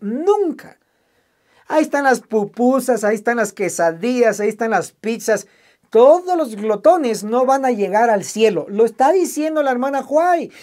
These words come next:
Lo estoy leyendo que ella prohibió Dios. El queso no debe consumirse. Pónganle un alto. Luego también tenemos en el mismo libro, Consejos sobre el régimen alimenticio,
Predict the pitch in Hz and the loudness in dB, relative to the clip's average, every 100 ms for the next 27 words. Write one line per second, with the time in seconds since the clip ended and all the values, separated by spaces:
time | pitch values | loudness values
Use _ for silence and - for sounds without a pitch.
0 | - 226 233 277 330 302 269 294 294 262 | 0 2 4 4 4 2 2 2 2 -2
1 | 285 285 285 269 247 240 285 277 311 359 | 0 0 2 4 4 6 2 2 -2 -2
2 | 370 - - 180 202 311 - 240 220 240 | -8 -12 -6 -6 0 0 2 -2 0 4
3 | 269 269 220 208 208 311 330 294 196 - | 4 4 0 -2 -4 -4 -4 -6 -6 -8
4 | _ _ - 277 302 302 302 330 403 - | _ _ -2 0 2 0 0 0 0 -2
5 | 269 185 - _ - - - 220 302 302 | -4 -4 -10 _ -20 -20 0 2 4 2
6 | 254 285 254 262 285 277 - 208 214 208 | 2 0 -2 -2 0 0 -2 -8 -8 -6
7 | 202 226 277 285 285 285 214 214 202 175 | -6 -4 -4 -2 0 0 0 0 0 -2
8 | 240 254 254 247 202 180 175 233 247 240 | 0 0 -2 -4 -4 -4 0 0 2 -2
9 | 220 190 170 156 208 294 - 185 185 | -4 -6 -6 -10 -4 -4 -4 -4 -6